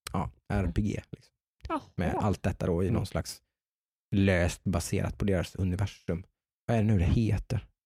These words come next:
Speaker 1: Eh, vad är världen i League of Legends?
Speaker 3: Ja, eh,
Speaker 1: Nej.
Speaker 3: Legends, eh, ingen
Speaker 2: Ah.
Speaker 3: aning.
Speaker 1: Nej,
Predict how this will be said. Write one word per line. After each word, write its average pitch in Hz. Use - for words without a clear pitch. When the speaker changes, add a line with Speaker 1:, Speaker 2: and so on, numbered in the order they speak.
Speaker 1:
Eh, 107
vad 104
är 95
världen 107
i 98
League 104
of 98
Legends? 104
Speaker 3:
Ja, 131
eh, 107
Speaker 1:
Nej. 101
Speaker 3:
Legends, 131
eh, 127
ingen 131
Speaker 2:
Ah. 131
Speaker 3:
aning. 127
Speaker 1:
Nej, 117